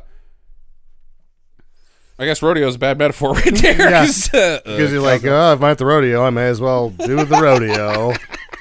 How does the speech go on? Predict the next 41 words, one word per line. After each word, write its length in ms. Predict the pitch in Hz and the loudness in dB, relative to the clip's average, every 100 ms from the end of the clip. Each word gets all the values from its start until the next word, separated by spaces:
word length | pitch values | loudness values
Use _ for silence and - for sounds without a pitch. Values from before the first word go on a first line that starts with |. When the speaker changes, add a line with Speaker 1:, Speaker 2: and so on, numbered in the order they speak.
| - - - - - | -10 -6 -6 -8 -6
Speaker 1:
<laughs> 140 | 285 | -4
Speaker 2:
I 40 | 127 | 0
guess 220 | 160 - | 0 2
that 120 | 170 | 2
maybe 180 | 180 185 | 2 2
that's 160 | 180 170 | 2 0
what 140 | 147 | 0
happens 400 | 175 170 113 104 | 0 -2 -4 -6
is, 120 | 107 | -8
like, 180 | 113 110 | -6 -8
he's 260 | 120 113 117 | -10 -10 -8
like, 200 | 110 110 | -8 -8
"This 140 | 113 | -10
isn't 240 | 120 113 | -10 -10
really 240 | 107 110 101 | -10 -8 -8
just 280 | 98 - _ _ _ _ _ _ - | -10 -14 _ _ _ _ _ _ -12
soft 360 | 123 113 - | -6 -6 -6
love 180 | 104 104 | -8 -8
making. 360 | 101 98 95 98 | -6 -8 -8 -12
It's 140 | - | -10
a 60 | 92 | -8
rodeo. 600 | 101 95 95 92 90 90 | -6 -6 -6 -6 -8 -8
You're 120 | 90 | -10
gonna 180 | 90 90 | -10 -10
have 180 | 92 87 | -10 -10
to 60 | |
get 120 | 85 90 | -12 -12
on 140 | 85 | -12
top, 500 | 90 87 87 85 - | -12 -12 -10 -12 -14
even 220 | 90 87 | -16 -12
though 120 | 87 | -12
it's 100 | 85 80 | -12 -14
your 60 | |
first 280 | - 82 - | -16 -18 -16
time. 400 | 87 82 82 131 | -16 -14 -14 -12
I'll 240 | 226 262 254 | -10 -10 -12
try, 380 | 220 196 190 | -14 -12 -10
whatever. 680 | 185 165 160 156 156 156 160 - - - - - - - - - - 90 | -10 -10 -10 -12 -12 -14 -16 -20 -20 -20 -20 -20 -20 -20 -20 -20 -20 -14
I 60 | |
love 200 | 92 87 | -10 -8
you." 260 | 85 85 | -8 -8